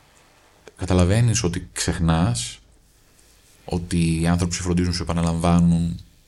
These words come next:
τα ίδια πράγματα, γιατί ρωτάς τα ίδια πράγματα. Ε, καταλαβαίνεις ότι έχεις προτείνει για τρίτη συνεχή μέρα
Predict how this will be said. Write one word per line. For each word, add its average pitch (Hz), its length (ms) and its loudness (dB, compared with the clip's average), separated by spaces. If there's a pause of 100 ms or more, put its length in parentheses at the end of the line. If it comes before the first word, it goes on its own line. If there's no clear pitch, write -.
(100)
τα - 80 -4
ίδια 85 180 0
πράγματα, 85 360 0
γιατί 82 220 -4
ρωτάς 90 440 -2
τα 78 80 -4
ίδια 76 200 -4
πράγματα. 76 640 -6 (1300)
Ε, 87 840 2
καταλαβαίνεις 90 560 0
ότι 92 240 0
έχεις 90 160 0
προτείνει 95 680 -2
για 78 120 -2
τρίτη 95 260 -4
συνεχή 87 340 -4
μέρα 90 640 -2